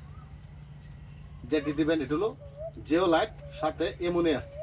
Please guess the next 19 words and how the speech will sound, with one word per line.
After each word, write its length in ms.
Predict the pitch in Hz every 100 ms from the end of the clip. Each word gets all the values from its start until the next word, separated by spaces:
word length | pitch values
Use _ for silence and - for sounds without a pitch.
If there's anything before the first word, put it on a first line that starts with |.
| - - - - - 143
অ্যামোনিয়া 380 | 156 170 196 196
দূর 180 | 185
করার 240 | 180 185 160
জন্য 280 | 151 156 220
ইউকাসিটোজারও 720 | - 190 196 165 156 147 123 110
দিবেন 240 | 107 107 - - -
সাথে। 220 | - - - - - 508 494 - 571 571 587 659 - - - - - - - -
অ্যামোনিয়া 360 | 131 147 165
দূর 160 | 165 165
করার 220 | 160 151 123
জন্য, 140 | 117 104 117
এ-, 200 | 139 -
অ্যামোনিয়া 400 | - 151 156 170
দূর 160 | 185 185
করার 220 | 180 160
জন্য 340 | 143 147 214 226 - - - - - - - - - - - - - - -
ইউকাসিটোজার 760 | 180 185 196 190 185 180 160 139
সাথে 160 | 147 131
দিবেন। 260 | 127 147